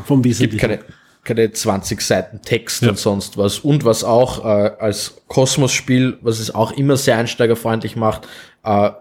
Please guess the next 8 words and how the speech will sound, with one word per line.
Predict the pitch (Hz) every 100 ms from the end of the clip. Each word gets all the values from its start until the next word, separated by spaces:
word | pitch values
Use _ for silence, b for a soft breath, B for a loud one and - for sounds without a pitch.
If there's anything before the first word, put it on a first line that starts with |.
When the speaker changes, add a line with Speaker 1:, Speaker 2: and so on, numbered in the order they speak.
| -
Speaker 2:
falls | - 127
ihr | 120
sagt, | - 113 - -
boah, | 107 104 104 - _ _ _ _ _ _ _ -
ein | 123 135
Regelbooklet, | 127 120 113 127 120 131 120 113
soweit | - 113 110 104 -
das, | 107 - - -